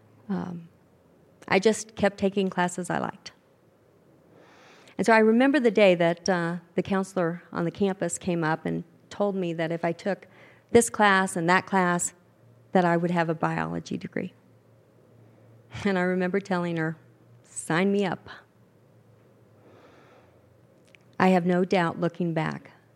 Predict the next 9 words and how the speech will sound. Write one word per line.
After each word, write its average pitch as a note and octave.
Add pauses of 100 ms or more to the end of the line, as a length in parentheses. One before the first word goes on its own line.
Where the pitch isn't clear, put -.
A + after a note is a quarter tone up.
(380)
that E3
God D#3+
was E3
drawing D#3+
me D#3+
even E3+
then D#3+ (560)
to -
himself D#3